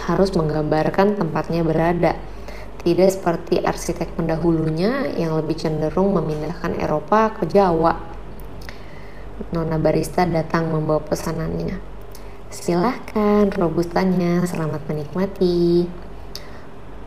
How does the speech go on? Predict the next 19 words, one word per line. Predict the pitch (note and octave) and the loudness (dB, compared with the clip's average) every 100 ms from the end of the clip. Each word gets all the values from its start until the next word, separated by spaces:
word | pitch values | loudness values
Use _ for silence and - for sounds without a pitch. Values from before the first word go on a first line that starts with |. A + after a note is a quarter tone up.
| - - - | -12 -12 -2
Ucapnya | F#3 F#3 E3+ E3+ | 0 0 -2 -2
hangat | D#3 D#3+ F3 A#3 - | -2 -2 0 -2 -2
tak | - - | -4 -2
lupa | E3+ E3+ E3+ E3 | -2 -2 -2 -2
menyertakan | E3 D#3+ D#3+ - D#3 - G#3 G#3 | -2 -2 -4 -6 -6 0 0 0
senyum | - D#3+ D#3 | -2 -2 -2
manisnya. | D3+ D#3 - - E3 F3 - - - - - - - - - - | -4 -6 -8 -8 -8 -8 -12 -12 -12 -12 -10 -10 -10 -10 -10 -10
Saat | - - - E3+ - | -8 -6 -4 -4 -2
Caraka | E3+ E3 - E3+ | -2 -2 -4 -4
membaui | D#3+ D#3+ D#3+ D#3+ | -2 0 2 2
kopi | D#3 - D#3 E3 E3+ | 0 -4 -2 -2 -2
itu, | - - G#3 C4+ C#4 C#4+ - | -2 4 4 4 2 -2 0
telinganya | E3+ D#3+ D#3 D#3 D#3 E3 | 2 2 0 -2 -2 -2
menangkap | D#3+ D#3 D#3+ D#3 D#3+ - | -2 -2 -2 -2 -4 -6
suara | - - E3 D#3+ E3+ | -4 -2 0 2 2
yang | F3+ E3 D#3 | 2 0 -2
menyebut | D#3+ D#3 D3+ D#3 - | -2 -2 -2 -4 -4
namanya. | D#3 D3+ D3+ D#3 - - - - - - - - - - - | -6 -6 -8 -8 -10 -10 -12 -12 -12 -12 -12 -12 -12 -12 0
"Raka!" | A#3+ B3+ F#4 - - - | 2 8 8 8 4 -8